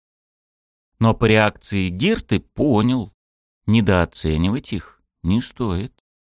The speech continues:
Как только я подумал, что лучше бы обойти их стороной, буквально одновременно произошло следующее. Гирта рванула с места чуть вверх и в сторону, уходя вправо,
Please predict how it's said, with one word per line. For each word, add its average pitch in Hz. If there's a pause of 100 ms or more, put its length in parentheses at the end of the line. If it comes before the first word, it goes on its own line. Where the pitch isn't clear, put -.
(680)
Как 117
только 107
я 98
подумал, 98
что 92
лучше 92
бы 90
обойти 87
их -
стороной, 104 (340)
буквально 85
одновременно 80 (260)
произошло 90
следующее. 85 (400)
Гирта 113
рванула 107
с -
места 104
чуть -
вверх 90
и 87
в -
сторону, 92
уходя 165
вправо, 170